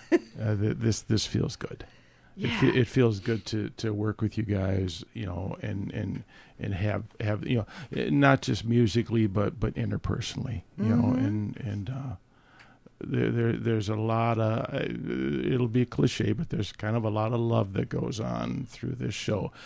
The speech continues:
Speaker 1: and that's part of what makes it, because you guys talked about, "How do I be vulnerable on stage?"
Speaker 2: Mm-hmm.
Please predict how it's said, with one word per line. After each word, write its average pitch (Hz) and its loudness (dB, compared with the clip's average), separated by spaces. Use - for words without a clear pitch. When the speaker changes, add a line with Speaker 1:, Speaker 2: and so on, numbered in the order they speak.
Speaker 1:
and 107 -2
that's 110 2
part 110 2
of 98 -4
what 95 -4
makes 113 -2
it, - -4
because 110 0
you 120 2
guys 117 2
talked - 2
about, 95 0
"How 135 2
do 120 2
I 120 4
be 117 2
vulnerable 110 4
on 101 0
stage?" 165 0
Speaker 2:
Mm-hmm. 160 -2